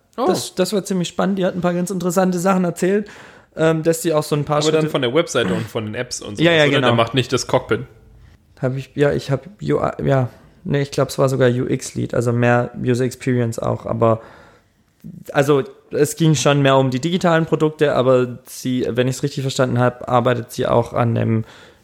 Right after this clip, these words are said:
Speaker 2: ges-, an der gesamten Experience mit, die du hast, vom Ticketkauf bis zum dein Gepäck da oben. So. Aber also es war halt spannend, weil's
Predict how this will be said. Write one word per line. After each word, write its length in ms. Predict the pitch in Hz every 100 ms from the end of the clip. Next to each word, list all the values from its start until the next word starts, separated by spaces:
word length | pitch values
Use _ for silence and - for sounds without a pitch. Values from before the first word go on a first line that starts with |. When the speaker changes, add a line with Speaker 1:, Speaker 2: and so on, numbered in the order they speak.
| -
Speaker 2:
ges-, 180 | 127 120
an 140 | 127
der 80 | 120
gesamten 460 | 110 117 120 - -
Experience 720 | - - - - - - -
mit, 240 | 95 -
die 80 | -
du 160 | - 113
hast, 200 | - -
vom 200 | - 131
Ticketkauf 600 | 143 - - - 113 -
bis 400 | - - - -
zum 380 | - 64 - 131
dein 220 | - -
Gepäck 360 | - - - -
da 100 | -
oben. 380 | 50 50 - 123 -
So. 140 | - - - - - -
Aber 320 | 135 135 131
also 180 | 139 147
es 120 | 143
war 80 | 180
halt 140 | 185
spannend, 340 | - 180 220 175
weil's 460 | 156 151 - -